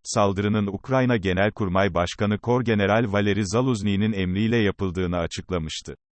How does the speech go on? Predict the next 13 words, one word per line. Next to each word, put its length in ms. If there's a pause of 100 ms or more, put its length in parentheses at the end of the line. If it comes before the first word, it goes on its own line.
(720)
Libya 340
Başbakanı 560
Abdülhamit 680
Dibeybe, 580
ülkesinde 580
yaşanan 500
mücadelenin 840
bölgeler 460
arasında 580
değil, 360
siyasi 600
olduğunu 420
söyledi. 540